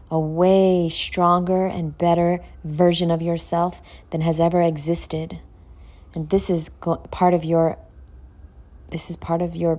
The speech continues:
destiny. I'm, I'm sorry to say. It's going to make you into the person you're going to be, the strongest,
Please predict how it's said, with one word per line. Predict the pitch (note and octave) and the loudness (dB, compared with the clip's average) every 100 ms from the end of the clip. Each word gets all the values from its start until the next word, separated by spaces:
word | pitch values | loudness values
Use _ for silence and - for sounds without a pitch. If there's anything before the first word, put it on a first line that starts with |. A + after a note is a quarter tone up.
| - | -4
destiny. | E3+ F3+ - F3 F3 F3+ - - - - - | -8 -6 -6 -8 -6 -8 -12 -20 -20 -20 -14
I'm, | E3 D#3+ | -8 -6
I'm | D#3+ | -6
sorry | - F3 F3+ | -2 0 0
to | F3 | -2
say. | - F3+ F#3 F#3 - - - - - - - - - | -4 -4 -4 -8 -14 -20 -20 -20 -20 -20 -20 -20 -14
It's | - | -6
going | F3+ F3+ | 0 0
to | F3+ | 0
make | F3 E3+ F#3 F#3 | 0 2 0 0
you | F3+ | 0
into | E3+ E3+ | 0 0
the | E3+ | -4
person | - - F#3 F3+ | -4 -4 -2 -2
you're | E3+ E3 | 0 0
going | E3+ E3+ | 0 0
to | E3 | -2
be, | D#3 F3 G3 - - - - - - - - | -2 -2 -2 -4 -16 -20 -20 -20 -20 -20 -12
the | |
strongest, | E3 - - F#3+ F3+ F#3 G3 G#3 - - | -6 -6 -4 2 2 4 0 -2 -8 -14